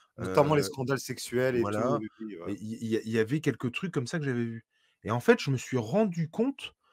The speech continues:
Speaker 2: que, alors que je croyais que cette secte-là était enterrée depuis des lustres, bah, en fait, il s'était passé plein de trucs. Ils avaient été au Capitole, s'il te plaît,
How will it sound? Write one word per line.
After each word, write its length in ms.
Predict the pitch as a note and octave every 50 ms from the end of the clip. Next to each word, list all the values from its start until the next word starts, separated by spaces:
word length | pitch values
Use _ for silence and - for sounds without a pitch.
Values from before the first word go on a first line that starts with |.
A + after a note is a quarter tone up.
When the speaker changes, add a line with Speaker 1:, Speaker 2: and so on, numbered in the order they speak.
| _ _ _ _ _ _ -
Speaker 2:
que, 220 | - D3+ C#3 C3+ -
alors 300 | - E3+ F#3+ G#3+ A3 E3
que 60 | D3+ C#3
je 80 | C#3
croyais 400 | C3+ - - D#3 D#3 E3+ F3+ F#3+ F3
que 60 | -
cette 240 | - - A#2 A2 -
secte-là 580 | - - E3+ D#3+ E3 - - E3 D#3 F3 E3+ D3
était 320 | A#2 - - - D3 - -
enterrée 600 | D3 D#3+ D#3 - E3+ E3 D#3 D3+ D#3+ E3 D#3+ - _ _ _ _ _ _ -
depuis 440 | G2+ G#2+ A2 G2+ - - - C#3 B2
des 140 | G#2+ A2 G#2+
lustres, 520 | A#2+ C#3 G3 A#3+ - - - - - _ _ _ _ _ _ _ -
bah, 120 | F#2 G2 F2
en 80 | F2
fait, 120 | - F3+ F3 -
il 20 | -
s'était 180 | - - G2+ F2
passé 240 | - F#2+ - A#2
plein 140 | A2+ - G3+ G3+
de 60 | F3+
trucs. 400 | - - F3 G#3+ - - - - -
Ils 160 | B2 A2+ A2+
avaient 260 | A#2 A2 G#2+ A2 A2
été 360 | A2+ A2+ - - D#3 D#3 - -
au 140 | - G2+ F#2+
Capitole, 560 | - - F3+ - - - - - D3 F#3 A#3+
s'il 120 | A#3+ - -
te 60 | -
plaît, 240 | B2 D3 E3+ G#3+ A#3+